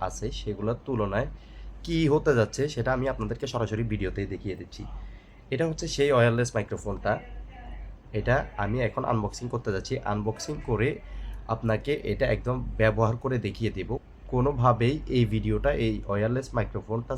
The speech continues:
সেলস করার জন্য আমি করতেছি না। আমি just আপনাদেরকে এই ওয়্যারলেস মাইক্রোফোনটার একটা রিভিউ দিচ্ছি, যে রিভিউটা দেখে আপনারা যারা রিজনেবল প্রাইসের ভিতরে ভালো মানের একটা ওয়্যারলেস মাইক্রোফোন খুঁজতে যাচ্ছেন, তাদের জন্য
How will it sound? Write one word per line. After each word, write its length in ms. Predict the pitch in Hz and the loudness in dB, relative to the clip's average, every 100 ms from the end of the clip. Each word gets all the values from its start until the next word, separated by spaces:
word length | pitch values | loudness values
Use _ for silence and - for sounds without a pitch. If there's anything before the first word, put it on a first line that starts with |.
| - | 0
সেলস 260 | 113 113 - | 0 0 0
করার 220 | 123 123 117 | 2 2 2
জন্য 160 | 113 117 117 95 | 2 2 0 -4
আমি 160 | 92 110 104 | -4 -4 -4
করতেছি 360 | - 113 - 92 | -2 -4 -4 -8
না। 60 | 101 - - - - - - 135 | -10 -12 -16 -10 -8 -6 0 0
আমি 180 | 165 165 120 | 0 2 6
just 280 | 113 151 - - 123 | 6 4 -6 -4 -2
আপনাদেরকে 560 | 123 117 127 123 135 139 190 - - - - - - - - - - 143 | 0 0 0 -2 0 0 -2 -6 -6 -8 -12 -14 -16 -18 -18 -12 2 4
এই 120 | 139 135 127 - 123 | 4 2 -2 -2 4
ওয়্যারলেস 380 | 123 143 151 - | 6 6 4 4
মাইক্রোফোনটার 580 | 127 120 110 120 127 147 - | 2 2 0 0 -2 -2 -2
একটা 140 | 107 127 110 | -2 2 2
রিভিউ 240 | 98 107 110 | 4 2 2
দিচ্ছি, 280 | 104 - 123 - - | -2 -2 -4 -4 -2
যে 80 | 120 117 | 2 4
রিভিউটা 340 | 110 123 127 143 113 | 2 2 2 2 2
দেখে 220 | 104 139 - 101 | 0 -2 -4 -6
আপনারা 280 | - 101 113 107 | -4 0 0 0
যারা 220 | 98 107 139 - 107 | -2 2 0 0 -4
রিজনেবল 420 | 107 120 143 147 143 | 0 2 2 0 2
প্রাইসের 320 | 135 135 131 101 | 4 4 2 -2
ভিতরে 260 | 95 101 131 - | -4 -2 -2 0
ভালো 180 | 107 107 101 | 2 2 2
মানের 220 | 98 123 - | 0 -2 -4
একটা 180 | 98 117 - | -4 -2 0
ওয়্যারলেস 380 | 101 110 127 110 | 0 0 -2 -2
মাইক্রোফোন 360 | 107 101 90 113 - | -4 -4 -8 -8 -6
খুঁজতে 300 | 113 - 104 | -6 -4 -4
যাচ্ছেন, 260 | 95 95 117 123 | -2 -4 -6 -6
তাদের 240 | 95 90 101 | -6 -4 -2
জন্য 180 | 110 117 | 0 2